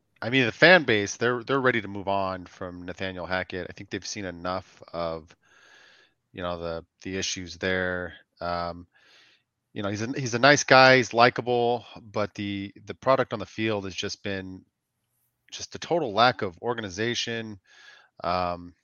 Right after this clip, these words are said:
questionable play calling. Just nothing seems to make sense. And if you're a fan and you know the foot-, the game of football pretty decently well, you know, you're really into football,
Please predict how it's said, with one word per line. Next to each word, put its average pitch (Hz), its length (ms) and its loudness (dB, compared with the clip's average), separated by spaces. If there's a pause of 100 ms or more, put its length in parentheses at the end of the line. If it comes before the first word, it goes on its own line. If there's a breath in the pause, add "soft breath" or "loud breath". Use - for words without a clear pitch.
(420)
questionable 127 460 -2
play 135 240 2
calling. 117 720 -2 (720 loud breath)
Just - 460 -4 (680 loud breath)
nothing 170 380 2
seems 147 440 -6
to 113 200 -4
make 107 260 -4
sense. - 720 -6
And 110 200 -6
if 107 160 -10
you're 151 140 2
a 120 40 -2
fan 131 480 0
and 123 100 -8
you 104 100 -10
know 117 160 -4
the 110 80 -10
foot-, 117 200 -10 (140)
the 107 80 -10
game 110 220 -6
of - 80 -14
football 107 380 -4
pretty 139 420 -8
decently 107 600 -10
well, 101 540 -4
you 104 140 -10
know, 101 60 -6
you're 101 140 -10
really 104 240 -8
into 101 140 -12
football, 107 540 -2